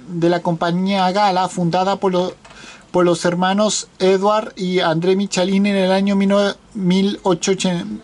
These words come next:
mil ocho ochenta y nueve, de forma que podrán continuar, eh, optimizando las prestaciones de sus, eh, coches con los productos de la u-, de la firma Gala. Y bueno,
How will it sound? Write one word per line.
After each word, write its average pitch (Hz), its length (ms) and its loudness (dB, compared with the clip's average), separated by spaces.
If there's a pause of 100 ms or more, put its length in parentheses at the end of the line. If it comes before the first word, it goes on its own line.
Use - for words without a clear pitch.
(120)
mil 185 220 2
ocho 196 220 0
ochenta 180 320 -2
y 156 60 2
nueve, 185 500 2 (500)
de 180 140 2
forma 214 400 0
que 214 280 -2
podrán 196 360 0
continuar, 202 760 -2
eh, 175 240 2
optimizando 180 640 -2
las 202 100 -2
prestaciones 190 640 -2
de 190 120 2
sus, 208 440 -4
eh, 165 220 2
coches - 600 -2 (260)
con 190 140 2
los 180 80 2
productos 196 560 0
de 190 100 2
la 175 160 2
u-, 170 260 0
de 175 160 -2
la 170 140 2
firma 185 340 0
Gala. 175 540 0
Y 208 100 -4
bueno, 135 340 -2